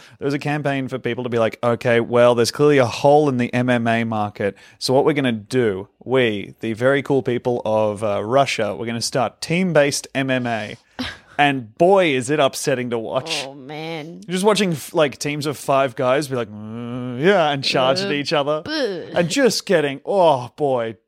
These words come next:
Speaker 1: Boy, do they lose a fight real quick as soon as one person goes down.
Speaker 2: Coins flying everywhere.
Speaker 1: Th-, if the Marios get hit, it's coins flying everywhere. As soon as one of the Sonics gets, gets
Speaker 2: Hmm.
Speaker 1: donked, there's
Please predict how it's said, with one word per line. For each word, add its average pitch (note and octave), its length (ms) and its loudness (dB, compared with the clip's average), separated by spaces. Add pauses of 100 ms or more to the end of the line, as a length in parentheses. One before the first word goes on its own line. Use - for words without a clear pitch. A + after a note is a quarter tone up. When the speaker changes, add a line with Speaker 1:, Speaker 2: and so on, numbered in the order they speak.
(180)
Speaker 1:
Boy, F4 280 4
do A#3 120 -2
they F3+ 220 4
lose E3 320 0
a E3 80 0
fight C#3+ 360 0
real E3+ 240 -2
quick E3+ 320 0
as C#3+ 120 -2
soon D3+ 180 0
as B2+ 120 -4
one C#3+ 220 0
person C#3 400 -2
goes A#2 300 -4
down. A2+ 340 -6
Speaker 2:
Coins G3+ 320 -4
flying F3+ 460 -4
everywhere. D#3 680 -6
Speaker 1:
Th-, E3+ 120 -4
if C#3 160 -2
the D#3 80 -2
Marios F3 600 2
get E3 220 4
hit, E3 160 2
it's D3+ 160 -2
coins D#3+ 400 -2
flying D#3 320 0
everywhere. D3+ 380 2
As C#3+ 120 2
soon F#3 160 0
as D3 100 -4
one D3+ 140 0
of C#3+ 60 0
the B2 60 0
Sonics C#3 680 -4
gets, F#3+ 300 -2
gets F3 220 -4
Speaker 2:
Hmm. D3+ 100 -12
Speaker 1:
donked, D3 340 2
there's C3+ 200 -2